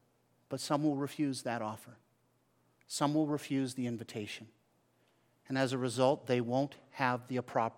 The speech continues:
the proper grave clothes on, or the wedding clothes on. Have you taken it for yourself today?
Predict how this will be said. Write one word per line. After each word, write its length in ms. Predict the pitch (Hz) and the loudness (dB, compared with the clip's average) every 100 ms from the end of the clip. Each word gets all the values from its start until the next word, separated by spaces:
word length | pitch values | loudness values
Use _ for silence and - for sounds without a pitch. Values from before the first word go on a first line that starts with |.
| - 123 | -12 -10
the 80 | |
proper 460 | 123 127 117 120 - | -2 0 0 -4 -12
grave 300 | - 117 110 | -6 -6 -6
clothes 320 | - 107 101 104 | -10 -12 -12 -14
on, 100 | 104 | -14
or 60 | 113 | -10
the 140 | 110 - | -10 -8
wedding 260 | 131 120 120 | -2 -2 -2
clothes 300 | - 101 101 | -6 -12 -12
on. 220 | 98 104 _ _ _ _ _ _ _ _ _ _ _ _ _ _ _ _ _ _ _ _ _ _ _ _ - | -14 -18 _ _ _ _ _ _ _ _ _ _ _ _ _ _ _ _ _ _ _ _ _ _ _ _ -16
Have 140 | 139 135 | -8 -6
you 80 | |
taken 320 | - 165 170 185 | 0 0 2 -2
it 100 | - | -2
for 120 | 160 | -4
yourself 420 | 151 - 156 - | -2 0 -2 -2
today? 320 | - 160 170 | -10 -10 -12